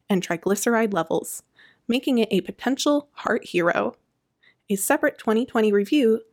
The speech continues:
showed that flax may help lower the type of inflammation that can contribute to health woes like heart disease.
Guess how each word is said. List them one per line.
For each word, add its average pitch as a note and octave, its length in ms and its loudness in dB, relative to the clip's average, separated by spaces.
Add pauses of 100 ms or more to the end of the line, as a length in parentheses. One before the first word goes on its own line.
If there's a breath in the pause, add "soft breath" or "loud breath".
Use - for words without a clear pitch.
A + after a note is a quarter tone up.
(240 soft breath)
showed G3+ 400 0
that F3+ 220 -6
flax - 440 -2
may G#3 100 2
help G#3+ 300 0
lower G#3 400 0 (220)
the G3 120 -6
type C#4+ 300 -4
of G3+ 200 0
inflammation G3+ 720 0
that F#3+ 140 -4
can F#3 140 -2
contribute A3+ 500 -2
to - 160 -6
health A3 280 -4
woes G3 520 0
like F3+ 180 -4
heart - 200 -4
disease. - 520 -10